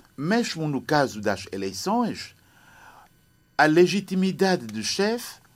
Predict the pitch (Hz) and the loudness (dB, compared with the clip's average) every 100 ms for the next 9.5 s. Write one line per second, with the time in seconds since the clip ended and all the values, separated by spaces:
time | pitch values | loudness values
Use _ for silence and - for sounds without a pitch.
0 | _ _ _ _ _ _ _ 135 147 139 | _ _ _ _ _ _ _ 0 4 4
1 | 131 127 120 113 104 92 - - _ _ | 4 4 0 -2 -6 -10 -20 -20 _ _
2 | _ - 139 147 151 143 139 131 123 135 | _ -6 -4 -2 -2 -2 -6 -12 -16 -16
3 | - 170 160 - 226 262 233 135 143 95 | -2 0 2 0 0 0 0 0 0 -2
4 | 92 _ - - 123 147 143 226 240 214 | -10 _ -20 -20 -10 -2 0 4 4 4
5 | 147 165 127 165 170 208 208 170 165 - | 2 0 0 0 2 0 0 0 0 -2
6 | 202 220 180 170 - - - - - 139 | 2 2 0 -6 -6 -20 -20 -12 -4 -4
7 | - 160 160 - 233 220 202 185 - - | 2 0 0 -4 -4 0 -2 -2 -2 0
8 | 151 160 175 202 - _ 123 208 196 165 | 0 0 -4 -8 -14 _ -6 -4 -4 -8
9 | 120 123 127 175 | 2 4 4 -2